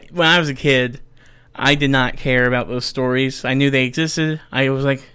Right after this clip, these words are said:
"Okay, cool. So what? A bunch of, a bunch of B-list superheroes I don't care about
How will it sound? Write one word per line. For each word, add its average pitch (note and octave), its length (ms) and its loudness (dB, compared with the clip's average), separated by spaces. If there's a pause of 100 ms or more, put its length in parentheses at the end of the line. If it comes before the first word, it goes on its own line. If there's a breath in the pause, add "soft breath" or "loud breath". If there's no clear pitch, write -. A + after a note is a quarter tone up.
"Okay, C#3 340 -2
cool. C#3 360 -2
So D3 220 -2
what? C3+ 220 2
A B2 40 0
bunch C#3 200 -4
of, C3+ 200 0 (240 loud breath)
a D3 80 -2
bunch F#3 240 2
of D#3 280 -2
B-list E3+ 480 2
superheroes C#3 580 0
I C3 100 0
don't D3 300 2
care B2+ 260 0
about A#2+ 520 -4